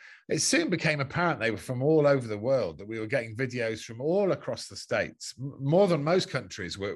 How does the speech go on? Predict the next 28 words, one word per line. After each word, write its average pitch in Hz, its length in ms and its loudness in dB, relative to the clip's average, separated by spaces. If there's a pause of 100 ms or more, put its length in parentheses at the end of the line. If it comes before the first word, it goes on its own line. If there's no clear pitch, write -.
we, 110 220 -4 (100)
we 123 160 0
got 117 280 0 (1080)
so 185 500 6
many, 120 460 -2 (320)
uh, 120 140 -2
American 131 480 2
families 113 560 -2
and 107 120 -12
couples 107 480 -2
sending 110 400 -4
us - 200 -8
their 104 360 0 (160)
crazy 117 340 -2
response - 520 -8
to 92 60 -16
the 90 60 -10
tasks. - 600 -8 (400)
And 156 100 0
it 165 120 2
was 170 160 2
just, - 400 0
um, 143 400 -2 (1900)
I 170 100 2
don't 208 220 2
wanna 165 180 0
be, 139 440 2
um, 135 300 -2